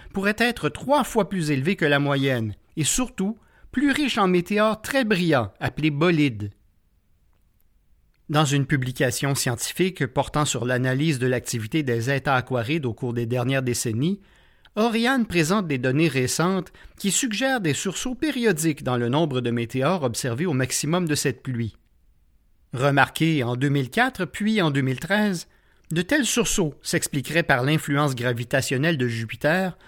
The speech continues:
sur la densité des météoroïdes le long de leur trajectoire. Mais comme le précise Oriane, plus d'observations sont nécessaires afin de confirmer cette périodicité. Cette année revêtira donc une importance particulière.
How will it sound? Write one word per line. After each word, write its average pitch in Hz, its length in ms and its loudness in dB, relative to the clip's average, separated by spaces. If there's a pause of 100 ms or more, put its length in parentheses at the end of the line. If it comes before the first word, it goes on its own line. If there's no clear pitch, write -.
(180)
sur 170 240 0
la 147 140 6
densité 220 540 2
des 165 140 2
météoroïdes 135 720 0
le 131 100 2
long 160 180 4
de 147 100 4
leur 139 200 4
trajectoire. 117 840 -2 (1040)
Mais 151 140 2
comme 147 200 2
le 139 80 2
précise 131 460 -2
Oriane, 135 640 0 (400)
plus 226 160 2
d'observations 185 720 2
sont 151 160 -2
nécessaires 160 640 2
afin 208 240 0
de 175 100 2
confirmer 185 480 0
cette - 240 -4
périodicité. 135 840 -2 (760)
Cette - 300 0
année 151 340 2
revêtira 220 640 4
donc 226 320 0
une 143 140 2
importance 170 500 0
particulière. 127 960 -2